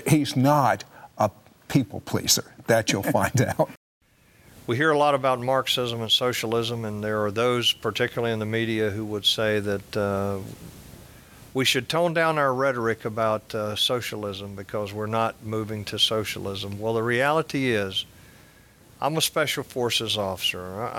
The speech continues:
Speaker 2: I, I'm a Green Beret, and I've studied Marxist insurgency. It was part of my training.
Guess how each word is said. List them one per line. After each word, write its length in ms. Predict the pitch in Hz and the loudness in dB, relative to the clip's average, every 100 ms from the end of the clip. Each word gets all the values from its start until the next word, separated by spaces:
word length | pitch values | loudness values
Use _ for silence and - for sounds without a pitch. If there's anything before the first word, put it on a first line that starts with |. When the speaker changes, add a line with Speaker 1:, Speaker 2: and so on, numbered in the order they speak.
| 123 | -4
Speaker 2:
I, 60 | 143 | -2
I'm 100 | 151 | 0
a 40 | |
Green 360 | 151 156 160 147 | 0 2 0 0
Beret, 420 | 131 117 95 82 - - - - - - - - - - - | -2 -2 -2 -6 -14 -20 -20 -20 -20 -20 -20 -20 -20 -10 -4
and 100 | 123 | 0
I've 140 | 139 | 2
studied 640 | - 156 147 123 107 95 - 113 | 0 2 2 2 -2 -6 -14 -4
Marxist 600 | 120 131 - 120 107 - | 2 2 2 0 0 0
insurgency. 800 | 104 - 120 104 90 - 92 95 | 0 2 2 -2 -2 0 0 -2
It 80 | 98 | -6
was 140 | 107 | -8
part 260 | - 151 151 | -2 0 2
of 80 | |
my 180 | 131 131 | 2 0
training. 540 | 120 - 120 110 87 | 0 -2 -2 -2 -6